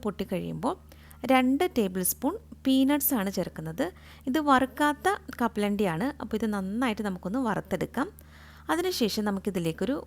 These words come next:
മുക്കാൽ ടീസ്പൂൺ വീതം ഉഴുന്നുപരിപ്പും കടലപ്പരിപ്പും കൂടെ ചേർത്തിട്ട് ചെറിയ തീയിൽ വെച്ചിട്ട് എല്ലാം കൂടി നന്നായിട്ടൊന്ന് മൂപ്പിച്ചെടുക്കാം. ഇതിപ്പോൾ റെഡിയായിട്ടുണ്ട്. ഇനി ഇതിലേക്ക് ഒരു ഉണക്കമുളകും രണ്ട് പച്ചമുളക്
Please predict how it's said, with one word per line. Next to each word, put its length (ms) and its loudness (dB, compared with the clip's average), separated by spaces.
മുക്കാൽ 360 0
ടീസ്പൂൺ 400 0
വീതം 260 -2
ഉഴുന്നുപരിപ്പും 640 2
കടലപ്പരിപ്പും 680 0
കൂടെ 200 0
ചേർത്തിട്ട് 380 -4
ചെറിയ 300 4
തീയിൽ 240 2
വെച്ചിട്ട് 300 -2
എല്ലാം 240 2
കൂടി 180 2
നന്നായിട്ടൊന്ന് 800 -2
മൂപ്പിച്ചെടുക്കാം. 640 0
ഇതിപ്പോൾ 280 2
റെഡിയായിട്ടുണ്ട്. 680 0
ഇനി 160 2
ഇതിലേക്ക് 420 -2
ഒരു 160 -2
ഉണക്കമുളകും 680 -4
രണ്ട് 300 4
പച്ചമുളക് 520 -2